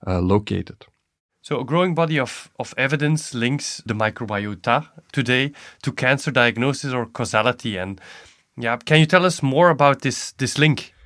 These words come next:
Speaker 1: So there's a lot of research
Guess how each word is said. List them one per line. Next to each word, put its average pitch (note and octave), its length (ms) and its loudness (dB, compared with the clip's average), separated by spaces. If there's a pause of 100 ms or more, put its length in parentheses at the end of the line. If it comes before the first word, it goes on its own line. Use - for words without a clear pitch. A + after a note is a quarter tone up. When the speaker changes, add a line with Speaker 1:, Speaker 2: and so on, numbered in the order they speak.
(220)
Speaker 1:
So - 240 2 (100)
there's A#2+ 260 2
a C3 60 6
lot C#3+ 200 10
of - 280 0
research A2 800 -2